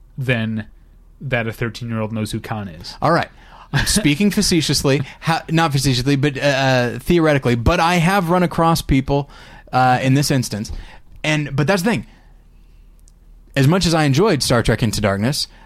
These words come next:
Speaker 2: uh, compared to Psycho, who gives a shit?
Speaker 1: <laughs>
Speaker 2: All right? And for someone who,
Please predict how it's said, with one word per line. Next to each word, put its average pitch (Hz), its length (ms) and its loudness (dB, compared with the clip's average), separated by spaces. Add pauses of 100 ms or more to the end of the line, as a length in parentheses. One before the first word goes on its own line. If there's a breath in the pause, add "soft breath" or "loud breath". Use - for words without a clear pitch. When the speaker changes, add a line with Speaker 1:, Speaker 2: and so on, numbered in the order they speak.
Speaker 2:
uh, 120 180 0
compared 147 320 2
to 147 60 0
Psycho, 196 360 2 (140 loud breath)
who 220 140 2
gives 156 280 2
a 101 60 -2
shit? - 380 -2 (180)
Speaker 1:
<laughs> 170 140 0
Speaker 2:
All 143 80 2
right? 147 260 2 (240 loud breath)
And 151 320 2 (840 loud breath)
for 175 160 0
someone 240 420 2
who, 180 300 0